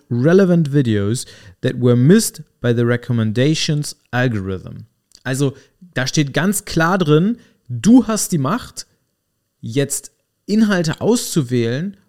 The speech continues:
wo der Algorithmus vielleicht sagt, „Oh, vielleicht doch nicht“, also die er einfach verpasst hat. Und in diesem, äh, in diesem Artikel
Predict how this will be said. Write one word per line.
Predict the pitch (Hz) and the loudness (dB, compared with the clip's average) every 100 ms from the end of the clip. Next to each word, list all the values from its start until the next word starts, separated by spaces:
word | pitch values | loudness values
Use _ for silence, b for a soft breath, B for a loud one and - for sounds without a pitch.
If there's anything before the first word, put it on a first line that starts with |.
| _ | _
wo | 135 | -2
der | 131 | 0
Algorithmus | 123 151 135 156 - 202 185 - | -2 -2 -2 -2 -2 -2 -4 -6
vielleicht | - 151 127 139 139 | -6 -2 -2 -2 -4
sagt, | - 131 254 | -6 -6 -4
„Oh, | 339 339 330 330 _ | -2 -2 -2 -6 _
vielleicht | _ - 175 175 | _ -4 -4 -2
doch | 139 135 | -6 -4
nicht“, | 131 - | -8 -6
also | 147 175 175 B 151 | -2 -2 -2 B -2
die | 180 | -2
er | 175 | 0
einfach | 185 - 160 B B - | -6 -4 -6 B B -6
verpasst | - - 202 208 - | -4 -2 -2 -2 -4
hat. | 107 104 B B B B - | -6 -8 B B B B -8
Und | - 151 147 b b b _ _ _ _ _ _ _ _ _ | 0 0 -2 b b b _ _ _ _ _ _ _ _ _
in | 175 175 | 4 4
diesem, | 185 170 170 160 151 _ _ _ _ _ _ _ _ _ _ _ - | 6 4 2 0 -6 _ _ _ _ _ _ _ _ _ _ _ -4
äh, | 151 147 | -2 2
in | |
diesem | 160 170 | 2 2
Artikel | 147 240 254 214 226 | 0 2 4 4 4